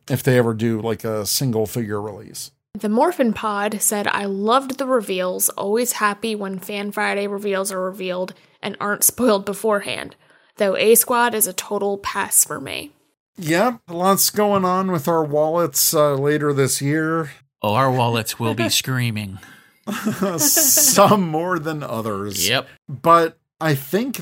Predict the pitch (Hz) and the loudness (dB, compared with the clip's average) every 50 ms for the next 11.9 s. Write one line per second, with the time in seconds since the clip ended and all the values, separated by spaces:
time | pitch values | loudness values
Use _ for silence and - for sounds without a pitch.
0 | 143 139 151 156 160 165 165 147 - _ - 135 139 139 120 135 175 196 190 - | -2 0 2 2 2 0 -2 -4 -8 _ 0 2 2 2 2 2 0 -2 -2 -6
1 | - - - 147 139 139 135 127 123 127 123 110 - _ - 131 160 156 - - | -14 -8 -4 -2 0 0 0 0 0 0 -2 -2 -6 _ -2 0 2 2 2 2
2 | - - _ _ - 156 147 139 156 139 - - 156 151 143 135 120 120 139 143 | 0 -2 _ _ -4 -4 -4 -2 -2 -4 -2 0 0 0 0 0 -2 -2 -4 -4
3 | 147 143 147 143 139 - 160 160 156 160 160 156 151 143 135 135 123 110 131 135 | -4 -6 -8 -10 -12 -8 -6 -4 -4 -4 -4 -2 0 0 0 0 0 0 -2 -2
4 | 135 131 139 135 147 151 151 139 123 127 135 143 151 156 156 160 156 139 - 147 | 0 0 0 2 2 2 2 2 2 2 2 4 4 4 4 2 2 0 0 0
5 | 139 143 139 131 139 139 143 143 139 131 127 - - 139 131 135 - 151 151 143 | 0 0 0 -2 -2 -2 -2 -2 -2 -4 -6 -4 -2 -4 -2 -2 -2 -2 -2 -2
6 | 165 156 151 147 147 151 151 151 143 135 - _ _ - 147 143 135 135 135 - | -2 -2 -2 0 -2 -2 -2 -4 -6 -8 -10 _ _ 0 2 4 4 2 0 -4
7 | - 143 147 143 131 110 147 151 143 - 160 156 147 139 127 123 139 139 139 139 | -2 0 2 2 2 4 4 4 4 2 -2 -6 -4 -2 -2 0 0 0 -2 -2
8 | 139 127 123 - - - 156 143 135 135 - 175 170 160 160 165 185 190 196 208 | -4 -4 -4 -4 -2 -2 -2 -2 -2 -4 -8 -10 -8 -6 -2 0 0 0 0 0
9 | 208 214 208 196 - 214 185 - - 208 208 214 208 208 190 196 208 208 208 202 | 0 0 0 0 0 0 -2 -4 -2 -2 0 0 0 -2 0 0 0 0 0 -2
10 | 190 170 - - - - 214 202 202 196 196 196 202 208 202 - - 170 147 143 | -2 -2 -2 -2 -2 -4 -4 -4 -4 -4 -4 -2 -2 -4 -4 -4 -4 -4 -2 -2
11 | 139 139 139 139 139 131 - - - 151 143 139 135 135 135 127 120 | -2 -4 -4 -4 -4 -2 0 0 0 0 0 -2 -2 -2 -2 -2 -4